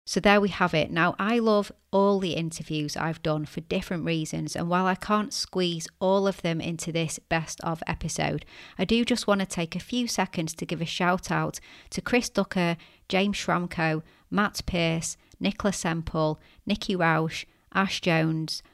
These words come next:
Ross Simmons, Jason Van Orden and Rob Yogel for speaking to me in twenty twenty-one on the podcast and sharing your wonderful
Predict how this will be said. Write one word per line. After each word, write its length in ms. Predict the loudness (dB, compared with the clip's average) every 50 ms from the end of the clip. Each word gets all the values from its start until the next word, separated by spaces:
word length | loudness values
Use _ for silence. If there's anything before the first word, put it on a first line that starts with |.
| _ -2
Ross 380 | 2 4 4 4 2 -2 -8 -10
Simmons, 680 | -8 -2 0 2 2 4 2 2 2 0 -4 -6 -8 -12 _ -20 -8 -2
Jason 420 | 2 4 4 4 4 2 -2 0
Van 220 | 2 4 4 4 4
Orden 420 | 4 4 2 2 2 0 0 0
and 280 | -2 -4 -4 -2 2 4
Rob 240 | 4 4 4 4 0 -4
Yogel 640 | -2 0 2 2 2 2 2 2 2 2 2 0 -4 -12 -20 -20 _
for 180 | -2 0 0 0
speaking 540 | 0 -2 -2 0 0 0 0 0 -2 -4 -4
to 180 | -4 -4 -2
me 300 | 0 0 2 0 0 -4 -6
in 160 | -6 -6 -6
twenty 400 | -4 0 0 2 2 2 -2 -4
twenty-one 560 | -4 -4 -4 -4 -4 -4 -2 0 2 2 2
on 120 | 2 0
the 60 | -2 -2
podcast 540 | -4 -2 -4 -4 -4 -2 -4 -4 -4 -4
and 140 | -6 -6 -6
sharing 460 | -4 -2 0 2 2 2 2 0 -2
your 220 | -2 0 0 0 0
wonderful 640 | 0 -2 -2 -2 -2 -4 -6 -6 -4 -4 -4 -4